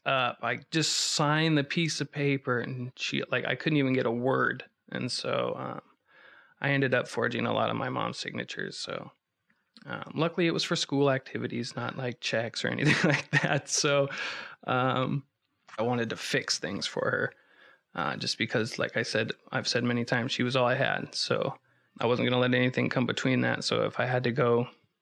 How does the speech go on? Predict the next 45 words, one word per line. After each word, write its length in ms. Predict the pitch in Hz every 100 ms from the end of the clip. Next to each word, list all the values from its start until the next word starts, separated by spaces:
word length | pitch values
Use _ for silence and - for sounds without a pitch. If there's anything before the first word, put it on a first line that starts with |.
| _ _ -
run 280 | 123 120 120
drug 260 | 123 127
dealers 340 | 127 127 127 127
off 420 | 127 123 127 -
or, 260 | - 131 - _ _ _ _ _ _ -
you 80 | 110
know, 100 | 104
stand 380 | - 113 120 117
up 160 | - -
to 200 | 131 120
a 200 | 120 131 - - -
wanted 300 | 127 123 120
felon 400 | 127 123 123 120
or 120 | 123
whatever, 420 | 123 123 120 120
I 100 | 120
was 280 | 123 127 - _ _ -
more 320 | 139 131 123
than 120 | 117
capable 760 | - 127 127 - 123 127 131 - _ _ -
and 160 | 123 120
willing 260 | 120 123
to 100 | 120
do 180 | - 123
such 240 | 131 131 143
a 60 |
thing 240 | 139 139 135
at 100 | - - _
such 260 | - - 143
a 40 |
young 220 | 143 143
age. 280 | 147 156 -
But 120 | 117 -
it's 120 | -
just, 240 | 170 139 -
I 80 |
felt 320 | 117 127 120 -
that 280 | 117 123 - _ _ _ _ _ _ _ _ _ -
I 80 |
needed 320 | 131 120 104 127
to 80 |
do 140 | - -
it 220 | - - -
because, 520 | - - - - -
uh, 360 | - - -